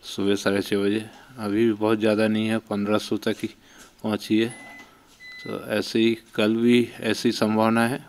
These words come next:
भोपाल के लिए। Temperature भी वही बीस इक्कीस के आसपास रहेगा मैक्सिमम, और न्यूनतम तापमान थोड़ा बहुत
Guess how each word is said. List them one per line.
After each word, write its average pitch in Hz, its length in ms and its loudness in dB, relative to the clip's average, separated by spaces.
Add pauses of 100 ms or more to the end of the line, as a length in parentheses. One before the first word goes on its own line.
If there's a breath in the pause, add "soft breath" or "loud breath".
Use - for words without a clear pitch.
भोपाल 104 360 -2
के 110 100 -2
लिए। 120 220 -4 (680 loud breath)
Temperature 110 520 0
भी 113 360 4 (440)
वही 104 180 -2
बीस 110 320 2
इक्कीस 110 360 -2
के 120 100 0
आसपास 110 440 0
रहेगा 107 360 2
मैक्सिमम, 107 480 -2 (760 loud breath)
और 110 180 -2
न्यूनतम 113 500 0
तापमान 110 560 0
थोड़ा 104 440 0
बहुत 107 220 4